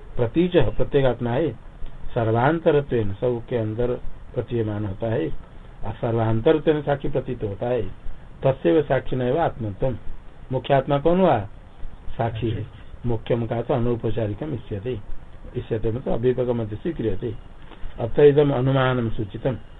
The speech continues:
इस श्लोक में अनुमान है। विमत साक्षी मुख्यात्मा भवितुमर्हति, पक्ष हो गया साक्षी, उसमें साध्य मुख्यात्मत्वम हेतु सर्वांतरत्वात्,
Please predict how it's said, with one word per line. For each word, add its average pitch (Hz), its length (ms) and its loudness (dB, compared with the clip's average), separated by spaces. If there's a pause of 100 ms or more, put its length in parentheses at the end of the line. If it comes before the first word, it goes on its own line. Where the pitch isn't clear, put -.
(220)
इस 110 100 -4
श्लोक 123 500 0
में 120 160 2
अनुमान 113 360 0
है। 107 240 2 (680)
विमत 127 400 2
साक्षी 147 720 2 (380)
मुख्यात्मा 127 640 2
भवितुमर्हति, 120 1040 0 (380)
पक्ष 123 220 -2
हो 139 120 4
गया 131 160 2
साक्षी, 120 480 -2 (760)
उसमें 120 240 -2
साध्य 117 420 0
मुख्यात्मत्वम 117 920 0 (680)
हेतु 131 300 4
सर्वांतरत्वात्, 139 1200 4